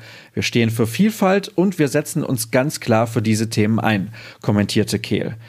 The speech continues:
Das wird uns in den kommenden Tagen sicherlich noch das ein oder andere Mal beschäftigen. So viel ist klar. Sehr Erfreuliches gibt es noch von der U siebzehn zu berichten.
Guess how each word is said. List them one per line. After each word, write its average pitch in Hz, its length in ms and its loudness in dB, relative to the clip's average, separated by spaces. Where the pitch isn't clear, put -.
Das 127 180 0
wird 143 180 2
uns 127 180 -4
in 131 100 0
den 123 140 2
kommenden 131 380 0
Tagen 120 380 2
sicherlich 113 440 -2
noch 113 140 2
das 113 220 0
ein 131 240 0
oder 120 240 2
andere 113 260 2
Mal 110 200 4
beschäftigen. 110 760 0
So 127 220 0
viel 127 200 0
ist - 220 -4
klar. 107 320 0
Sehr 123 160 2
Erfreuliches 170 720 -2
gibt 185 180 0
es 165 160 -4
noch 156 160 0
von 147 180 0
der 147 160 2
U 151 60 2
siebzehn 170 420 0
zu 123 160 2
berichten. 107 600 -2